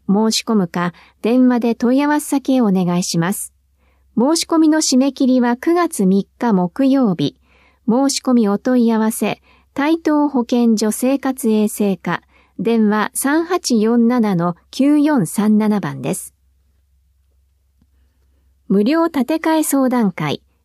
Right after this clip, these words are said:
清川区民館。浅草北部地区の防災性向上のため、一級建築士、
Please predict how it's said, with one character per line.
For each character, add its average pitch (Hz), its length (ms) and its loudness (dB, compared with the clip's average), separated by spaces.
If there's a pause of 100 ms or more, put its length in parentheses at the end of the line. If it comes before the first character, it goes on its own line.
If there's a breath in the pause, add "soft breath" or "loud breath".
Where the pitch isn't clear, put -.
(160)
清 285 260 0
川 285 300 0
区 233 140 0
民 208 220 2
館。 - 300 -6 (1040)
浅 302 320 -2
草 262 340 -4
北 233 320 -2
部 349 140 0
地 - 160 -8
区 277 160 0
の 214 380 0
防 226 240 0
災 262 260 0
性 226 320 -2
向 208 300 -2
上 208 220 0
の 202 120 0
た 185 140 -2
め、 185 240 -2 (480 soft breath)
一 208 140 0
級 262 280 0
建 233 320 0
築 - 240 -4
士、 - 300 -4